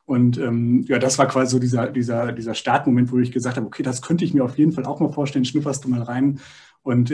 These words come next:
hatte deswegen halt auch das Praktikum in der Sparkasse gemacht. Aber unterm Strich war es mir dann auch ganz, ganz wichtig, dass... Ähm, äh, ich dann nicht quasi auch in der Sparkasse meine Ausbildung mache, sondern in der Volksbank die Ausbildung mache, einfach aufgrund der Tatsache dann auch, dass man, äh,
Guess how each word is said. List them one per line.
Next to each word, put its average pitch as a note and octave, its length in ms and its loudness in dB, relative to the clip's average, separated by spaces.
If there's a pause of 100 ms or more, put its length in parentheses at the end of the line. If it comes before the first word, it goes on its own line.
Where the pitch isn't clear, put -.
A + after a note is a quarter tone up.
hatte B2+ 160 -4
deswegen C3 320 0
halt B2 140 -4
auch C3+ 100 -6
das - 200 -10
Praktikum - 420 -10
in A#2+ 60 -2
der A#2 80 -4
Sparkasse B2 520 -8
gemacht. A#2+ 320 -4
Aber B2+ 100 -2
unterm D3+ 260 4
Strich D3 220 0
war C#3+ 100 6
es D3 120 0
mir D3+ 80 4
dann C#3 120 4
auch B2+ 120 -2
ganz, D3 200 0
ganz C3 200 0
wichtig, D3 280 -2
dass... A#2+ 320 -8
Ähm, A#2 340 -6 (540)
äh, A#2+ 160 0
ich C3+ 140 -2
dann B2+ 240 2
nicht D3 240 2
quasi B2+ 260 0
auch B2 100 -4
in A#2+ 60 0
der A2 80 -4
Sparkasse B2 520 -6
meine A#2+ 160 -4
Ausbildung D3 400 -4
mache, D3 200 -2
sondern B2+ 180 2
in B2 40 4
der A2+ 100 -6
Volksbank D3 480 -4
die D3+ 100 -10
Ausbildung C#3 460 -4
mache, C#3 240 -4
einfach B2 220 -6
aufgrund B2 220 0
der B2+ 80 -2
Tatsache B2+ 420 -6
dann A#2+ 140 -4
auch, B2 160 -6
dass A#2+ 200 -8
man, A#2 220 -2
äh, A2 240 -8